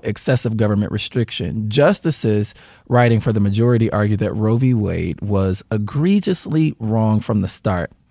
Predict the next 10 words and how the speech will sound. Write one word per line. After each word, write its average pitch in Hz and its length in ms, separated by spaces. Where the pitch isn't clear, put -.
and 107 120
that - 120
states 107 440
should - 220
be 101 120
allowed 98 380
to - 100
regulate 71 480
abortion 95 520
instead. 90 540